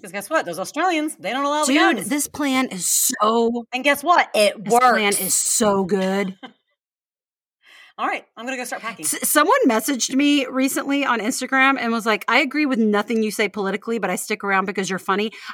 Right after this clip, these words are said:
Speaker 2: I, I can't imagine. I would never do that.
Speaker 1: Huh.
Speaker 2: Uh,
Speaker 1: No.
Speaker 2: can you imagine?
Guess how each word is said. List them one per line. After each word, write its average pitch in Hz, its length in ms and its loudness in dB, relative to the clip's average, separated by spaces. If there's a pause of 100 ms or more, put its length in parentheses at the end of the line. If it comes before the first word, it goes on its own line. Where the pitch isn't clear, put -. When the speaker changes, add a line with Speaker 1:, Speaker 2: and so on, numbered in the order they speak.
Speaker 2:
I, 294 200 4
I 320 100 4
can't 605 320 2
imagine. 247 500 4
I 220 140 2
would 277 140 0
never 285 280 4
do 226 220 -2
that. 143 360 -2 (240)
Speaker 1:
Huh. 226 420 0
Speaker 2:
Uh, - 20 -6 (400)
Speaker 1:
No. 240 300 -2
Speaker 2:
can 285 100 4
you 359 120 4
imagine? 247 260 2